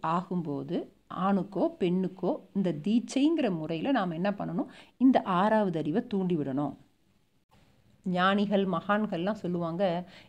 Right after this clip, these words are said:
இந்த ஆறாவது அறிவை மட்டும், இந்த ஆகினா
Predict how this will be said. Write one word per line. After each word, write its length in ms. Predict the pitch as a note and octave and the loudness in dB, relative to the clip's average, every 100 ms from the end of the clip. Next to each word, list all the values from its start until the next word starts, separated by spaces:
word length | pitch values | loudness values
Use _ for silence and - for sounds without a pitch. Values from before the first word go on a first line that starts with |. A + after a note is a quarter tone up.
| - | -6
இந்த 260 | F#3 F3+ E3+ F3+ E3 | -2 0 -2 -4 -2
ஆறாவது 600 | F#3 G#3 G#3+ A3 G#3 G#3 | 0 4 4 4 2 0
அறிவை 380 | G3 F#3 F#3 F3 | -2 -2 0 -2
மட்டும், 380 | D#3+ F3 B3 B3+ - | -4 -4 -4 -4 -6
இந்த 220 | F#3+ F3+ - | -4 -2 -4
ஆகினா 480 | E3 F3+ F#3+ A#3 B3 | -4 -4 2 2 4